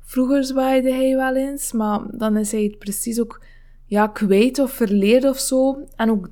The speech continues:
dat is een kenmerk, zodat ze dingen leren en dan opeens vergeten ze dat, like, like of dat ze het nooit geleerd hebben.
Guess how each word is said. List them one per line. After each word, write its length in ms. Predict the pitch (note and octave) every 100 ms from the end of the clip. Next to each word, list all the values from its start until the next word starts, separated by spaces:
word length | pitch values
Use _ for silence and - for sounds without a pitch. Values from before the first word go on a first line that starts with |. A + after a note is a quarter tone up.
| -
dat 340 | F#3 G#3+ -
is 140 | A#3+
een 140 | G#3+ G#3
kenmerk, 580 | A3+ A3+ A3 A3+ A3 A3
zodat 380 | G#3+ G3 G3
ze 240 | F#3 F#3 F3
dingen 360 | F3+ G3 G#3 F#3+
leren 440 | F3 F#3+ G#3 A3+
en 140 | A3+ F#3+
dan 140 | G3
opeens 560 | G3 G3+ G3+ G#3 - - - - - - -
vergeten 540 | - G3 - F#3+ G3+
ze 120 | G#3 G3
dat, 240 | G#3 G#3
like, 300 | G3+ - -
like 200 | - F#3+
of 80 | F#3
dat 180 | E3+ F#3
ze 60 | F3+
het 100 | F3+
nooit 220 | G3 G3+
geleerd 520 | G3+ F#3 F#3 F#3 -
hebben. 380 | E3 E3+ G#3